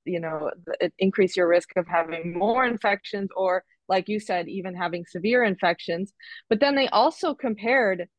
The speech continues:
um, the I G four, um, the, the, the levels, the, the two people who had received the adenovirus vaccines,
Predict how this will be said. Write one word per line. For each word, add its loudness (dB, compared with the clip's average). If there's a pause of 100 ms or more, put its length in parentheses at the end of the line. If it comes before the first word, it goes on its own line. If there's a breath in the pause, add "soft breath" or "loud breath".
(220)
um, -2
the -2
I 4
G -4
four, -4
um, -12 (300)
the, 2
the, 0
the 4
levels, 2
the, 0
the -18
two -2 (100)
people -2
who -4
had 0
received -4
the 0
adenovirus -4 (100)
vaccines, -8